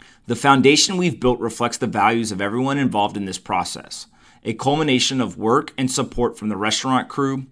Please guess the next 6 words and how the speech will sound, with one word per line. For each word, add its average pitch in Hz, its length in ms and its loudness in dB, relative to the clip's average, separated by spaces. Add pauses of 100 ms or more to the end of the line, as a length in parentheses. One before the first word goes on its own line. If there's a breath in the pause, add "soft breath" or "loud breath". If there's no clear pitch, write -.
(100)
farm 127 440 2
partners, 104 600 -4 (260 soft breath)
investors, 110 760 0 (180)
and 117 160 0
support - 440 0
center. - 420 -10